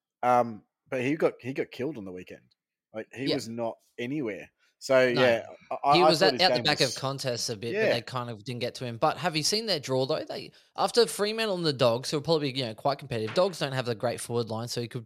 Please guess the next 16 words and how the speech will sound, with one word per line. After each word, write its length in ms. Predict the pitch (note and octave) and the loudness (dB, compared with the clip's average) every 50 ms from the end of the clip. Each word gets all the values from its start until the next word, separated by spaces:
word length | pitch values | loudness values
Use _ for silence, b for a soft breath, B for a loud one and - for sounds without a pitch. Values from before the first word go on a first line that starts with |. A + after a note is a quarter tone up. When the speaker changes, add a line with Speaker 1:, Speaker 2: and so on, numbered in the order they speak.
| _ - | _ -6
Speaker 2:
probably 220 | C3 A#2 A2 A2+ | -6 -4 -4 -4
do 160 | A2 A#2 A2 | -6 -4 -2
well 140 | A2 A2 A2 | -2 -2 -2
there 160 | G#2+ A2+ - - | -2 -4 -4 -6
anyway. 420 | B2 B2 A#2 A2 G#2 G#2 A2 A2 b b b b b b b b | -6 -10 -8 -8 -8 -8 -8 -10 b b b b b b b b
G 140 | - D#3+ F#3 | -2 0 4
W 280 | F#3+ G3+ E3+ E3 D#3 D3+ | 4 4 4 4 4 4
S, 160 | C#3+ C#3 - | 4 2 0
Adelaide, 460 | - C#3+ C3+ C3+ C3 B2+ B2 B2 A#2+ A#2+ A2+ | 0 0 2 2 2 2 2 0 -2 -4 -10
West 320 | G2+ B2 C#3+ D3 - - - | -2 -2 0 0 0 -2 0
Coast, 320 | C3+ B2+ B2 - - - | 0 0 0 -2 -8 -8
North 240 | - C3 D3 D3+ D3 | -2 0 0 0 2
Melbourne, 480 | C#3 B2 A#2+ A2+ G#2 A#2 A2+ A2+ A2 A2+ _ | 2 2 2 2 0 -2 -6 -6 -10 -14 _
Saints, 400 | - - - - C3 C3 B2+ - | -6 -4 -2 -2 -4 -4 -6 -8
Gold 240 | - - A#2 A2 G#2+ - | -6 -4 -6 -6 -6 -8
Coast. 320 | E2+ - - - - - | -10 -10 -12 -14 -16 -18